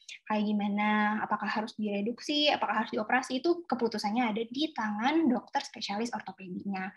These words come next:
Terus kita juga boleh edukasi, kalau misalnya sekiranya kita udah koordinasi nih sama dokter spesialis ortopedinya, pasien itu, eh, kita boleh edukasi juga, "Ibu nanti dirawat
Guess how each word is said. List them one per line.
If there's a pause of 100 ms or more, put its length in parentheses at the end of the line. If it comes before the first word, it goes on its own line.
(260)
Terus
kita
juga
boleh
edukasi,
kalau
misalnya
sekiranya
kita
udah
koordinasi
nih
sama
dokter
spesialis
ortopedinya, (320)
pasien
itu, (480)
eh,
kita
boleh
edukasi
juga,
"Ibu
nanti
dirawat